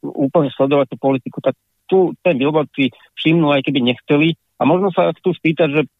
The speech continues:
prečo K S S nemá nejaké billboardy, respektíve či bude mať nejaké billboardy, lebo v minulosti, e, boli aj tesne pred voľbami alebo dlhšie pred voľbami tie, e,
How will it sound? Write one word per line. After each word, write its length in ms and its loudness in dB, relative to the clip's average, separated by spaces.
prečo 240 -2
K 320 0
S 160 -4
S 0 -
nemá 480 -2
nejaké 320 -2
billboardy, 560 2
respektíve 560 0
či 160 -6
bude 240 0
mať 240 -2
nejaké 320 -2
billboardy, 400 0
lebo 240 0
v 80 0
minulosti, 480 0
e, 20 -20
boli 400 0
aj 160 -4
tesne 320 -2
pred 160 -2
voľbami 400 0
alebo 240 0
dlhšie 320 -4
pred 160 0
voľbami 400 2
tie, 240 0
e, 40 -8